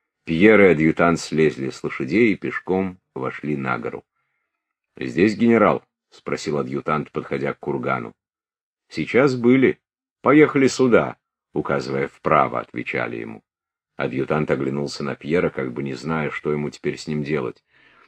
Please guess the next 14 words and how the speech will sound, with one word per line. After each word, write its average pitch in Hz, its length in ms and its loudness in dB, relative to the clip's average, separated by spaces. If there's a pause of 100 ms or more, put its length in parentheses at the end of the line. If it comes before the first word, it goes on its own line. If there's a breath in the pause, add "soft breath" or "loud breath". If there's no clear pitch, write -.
«Не 156 240 6
беспокойтесь», 143 840 4
сказал 90 400 -2
Пьер, — 82 300 2
«я 127 240 2
пойду 120 360 4
на 113 100 0
курган. 90 460 0
Можно?» 90 460 2 (720)
«Да, 101 280 2
пойдите. 92 580 4 (640)
Оттуда 104 400 4
все 113 260 4
видно 82 460 2